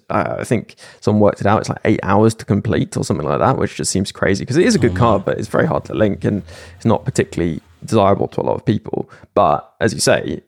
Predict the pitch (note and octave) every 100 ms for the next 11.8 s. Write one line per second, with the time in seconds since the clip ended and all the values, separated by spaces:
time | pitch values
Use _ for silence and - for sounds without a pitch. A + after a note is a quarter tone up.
0 | - G#2+ G2+ G#2+ F2 D2 C#2 - C#2 -
1 | _ _ - C#2+ C2 - - - - -
2 | - F#2 - F#2+ G2 E2+ G2 E2 A2 -
3 | - - - F2 - - - A2+ _ _
4 | D#2 G2+ F2 G2+ G#2 F#2 A#2 G2+ G2+ G#2+
5 | C3 - F2+ G#2+ - - - - A2 -
6 | A2 G2+ G2+ - G1+ - - - - G2+
7 | D2+ C#2+ - - - - - - G#2 A2
8 | - - - A#2+ - - D3 C#3 - D3
9 | - _ - - _ - - C2+ F2 A#2
10 | G#2 - - A2+ A2+ A2+ - - A2+ G#2
11 | - - A2 - - - - -